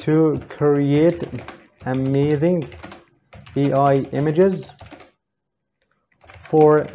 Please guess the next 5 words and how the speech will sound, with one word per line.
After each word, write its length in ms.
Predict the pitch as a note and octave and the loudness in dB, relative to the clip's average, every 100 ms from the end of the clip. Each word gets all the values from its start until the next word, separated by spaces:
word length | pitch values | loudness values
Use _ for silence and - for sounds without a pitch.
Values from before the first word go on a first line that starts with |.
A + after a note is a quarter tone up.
| A#2+ | -4
this 420 | C3 D3 C#3+ - - - _ - _ _ | 0 0 -2 -10 -16 -18 _ -20 _ _
story 840 | - - - _ D3 D3+ E3 F#3+ G#3 - - _ _ _ _ _ _ _ _ _ _ - _ - - - - - | -20 -20 -20 _ 2 6 8 8 4 -2 -16 _ _ _ _ _ _ _ _ _ _ -20 _ -20 -20 -20 -20 -4
using 640 | D3 F3 F3 E3+ D#3+ D#3 | 4 8 8 6 4 2
مثلًا 600 | C#3 C#3+ D3 C#3+ C#3+ C#3+ | 0 0 0 0 0 -2
ميد 540 | B2 B2+ C3+ A#2+ C3 | -2 -2 -2 -2 -4